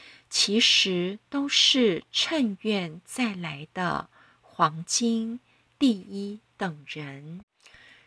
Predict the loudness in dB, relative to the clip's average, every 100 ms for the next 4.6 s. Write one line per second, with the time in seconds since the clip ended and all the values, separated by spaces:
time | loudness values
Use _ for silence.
0 | _ -2 2 2 0 0 0 0 -2 -2
1 | 0 0 -4 _ _ _ -4 -2 -2 -6
2 | -12 -2 -2 0 -2 0 0 0 -2 -2
3 | -6 _ 0 0 2 0 -2 -4 -6 -8
4 | -8 -8 -8 -12 -14